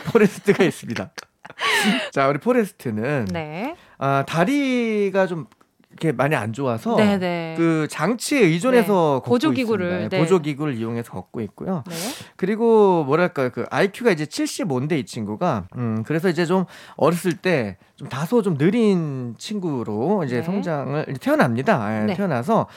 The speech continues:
Speaker 1: 학교에서는 이제 그 특수 학교를 보내라고 선생님 제안을 하지만, 아, 그 항상 이 좋은 이 캐릭터들에는 또 좋은 부모님들이 있기 마련입니다.
Speaker 2: 그쵸.
Speaker 1: 아, 그렇다면 그 정상의 의미가 뭐냐라고 하시면서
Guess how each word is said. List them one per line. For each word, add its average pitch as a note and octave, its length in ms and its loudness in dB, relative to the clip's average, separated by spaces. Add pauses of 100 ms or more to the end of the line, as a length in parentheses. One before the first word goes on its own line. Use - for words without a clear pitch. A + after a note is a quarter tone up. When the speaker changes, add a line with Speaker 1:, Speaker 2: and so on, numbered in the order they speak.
(220)
Speaker 1:
학교에서는 A#3 540 0
이제 D#3+ 200 -2
그 C3 260 -2
특수 F#3+ 560 -4
학교를 D#3 600 -4
보내라고 A#2 600 -2
선생님 E3 400 -2
제안을 A2+ 300 -2
하지만, C3+ 480 2 (500)
아, C3 520 0
그 F#3 160 4
항상 G#3+ 300 2
이 F3 240 2
좋은 D#3+ 640 2
이 A#2+ 260 -10
캐릭터들에는 C3+ 1080 -8
또 C#3 120 -6
좋은 D3 320 -2
부모님들이 C#3+ 600 4
있기 F#2+ 160 -8
마련입니다. F#2+ 600 -6
Speaker 2:
그쵸. D#3 420 0 (420)
Speaker 1:
아, B2 160 -2
그렇다면 A#3+ 320 -2
그 G#3+ 80 0
정상의 A#3+ 580 0
의미가 G3+ 360 2
뭐냐라고 C#3 800 0
하시면서 D#3+ 680 -4